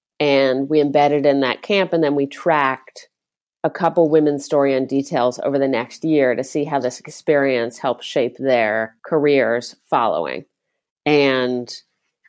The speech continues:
it opened up some doors, but it also showed how, really just how hard that business is for women, and especially for women of color.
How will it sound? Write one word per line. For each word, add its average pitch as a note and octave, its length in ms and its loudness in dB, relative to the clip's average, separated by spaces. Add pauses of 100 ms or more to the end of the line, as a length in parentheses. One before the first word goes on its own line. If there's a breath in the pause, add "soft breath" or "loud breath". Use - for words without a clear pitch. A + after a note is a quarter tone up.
(180)
it D3+ 120 2
opened C#3+ 320 -2
up B2+ 100 -4
some D3 180 -10
doors, D#3+ 760 2 (400)
but D#3 80 4
it D3+ 140 6
also C#3+ 300 2
showed C3+ 420 0
how, B2 680 -2 (560)
really G#3 220 6
just D3+ 200 -4
how E3 180 -4
hard D3+ 300 -2
that A#2+ 180 -2
business G#2+ 500 -8
is A#2 460 -4
for D3 120 -2
women, D3+ 600 2 (380)
and D3 120 -2
especially C3+ 460 -2
for C3+ 140 -8
women B2 260 -6
of - 80 -14
color. B2+ 440 -8